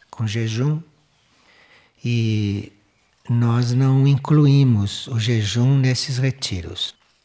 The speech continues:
Depois de quatorze dias, cientificamente, o corpo começa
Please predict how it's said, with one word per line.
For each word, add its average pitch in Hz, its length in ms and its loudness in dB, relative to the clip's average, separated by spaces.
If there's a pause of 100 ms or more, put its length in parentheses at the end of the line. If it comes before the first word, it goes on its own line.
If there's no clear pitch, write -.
(3250)
Depois 175 560 -4
de 156 140 -4
quatorze 131 800 -2
dias, 110 840 -2 (600)
cientificamente, 123 1600 -4 (500)
o 143 120 -4
corpo 160 600 0
começa 151 1040 -2